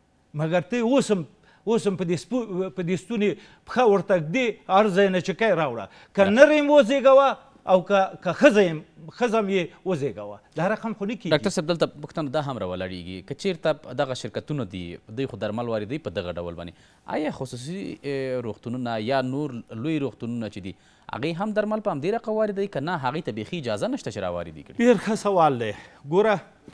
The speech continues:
Speaker 1: ادارهٔ ملي دوا او غذا وایي چې نه، دا شرکتونه دي وارد کړي. شفخانې ته اجازه نه ورکوي چې هغه با کیفیته دوا په مسئول شکل، اه، په سټنډرډ شکل انتقال کړي.
Speaker 2: مهم.
Speaker 1: شفخانو ته اجازه نه ورکوي.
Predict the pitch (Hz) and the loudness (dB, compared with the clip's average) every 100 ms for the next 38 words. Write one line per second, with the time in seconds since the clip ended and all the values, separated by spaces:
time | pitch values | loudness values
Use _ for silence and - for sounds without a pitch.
0 | - _ _ _ _ - _ _ 165 165 | -20 _ _ _ _ -20 _ _ 0 4
1 | 202 247 247 247 269 214 240 262 214 220 | 6 6 4 0 2 6 8 8 4 2
2 | 247 262 254 - 220 226 240 151 175 170 | 4 4 2 0 2 4 4 4 0 0
3 | 190 - 175 247 247 196 170 143 127 107 | -2 -2 -2 0 -2 0 2 2 0 -2
4 | 113 - 175 - 208 240 233 202 196 190 | -8 -6 -4 -2 -2 0 4 4 4 2
5 | 233 240 233 - 185 190 165 165 151 151 | 2 4 4 4 0 2 2 2 2 2
6 | 143 180 170 151 135 151 151 - 135 127 | 0 0 0 0 2 4 2 2 -2 -2
7 | - 143 143 - 240 254 - 175 - 127 | -2 2 2 2 0 0 0 -2 -2 -6
8 | - - - - 123 127 123 117 120 117 | -8 -16 -20 -10 0 2 2 0 -4 -6
9 | 117 117 117 117 - - - 165 170 247 | -8 -10 -12 -14 -2 -2 0 2 6 4
10 | - 196 - 139 123 113 - 107 92 - | 4 -6 -4 -2 -2 -6 -10 -10 -10 -18
11 | 90 82 87 101 208 220 233 254 247 233 | -16 -14 -10 -6 -2 0 0 0 -2 0
12 | 226 208 226 202 190 - 180 | -2 -4 -2 -2 -2 -6 -14